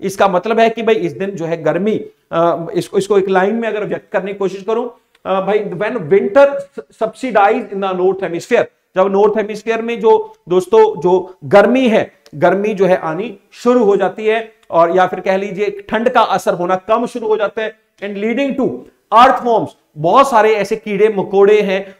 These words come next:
जो धरती के अंदर छुपे हुए थे सर्दी के कारण, emerging from the ground and the soil softens, और जिसकी वजह से जब वो बाहर आते हैं धरती जो है वो soft हो जाती है और भाई धरती soft होती है तो हरियाली आनी शुरू होती है,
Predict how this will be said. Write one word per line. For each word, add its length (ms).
जो 60
धरती 360
के 100
अंदर 300
छुपे 280
हुए 340
थे 120
सर्दी 420
के 160
कारण, 360
emerging 540
from 180
the 200
ground 240
and 340
the 60
soil 200
softens, 400
और 100
जिसकी 260
वजह 260
से 60
जब 120
वो 120
बाहर 320
आते 260
हैं 180
धरती 400
जो 140
है 80
वो 160
soft 360
हो 100
जाती 280
है 260
और 180
भाई 140
धरती 320
soft 280
होती 220
है 60
तो 100
हरियाली 380
आनी 200
शुरू 220
होती 280
है, 180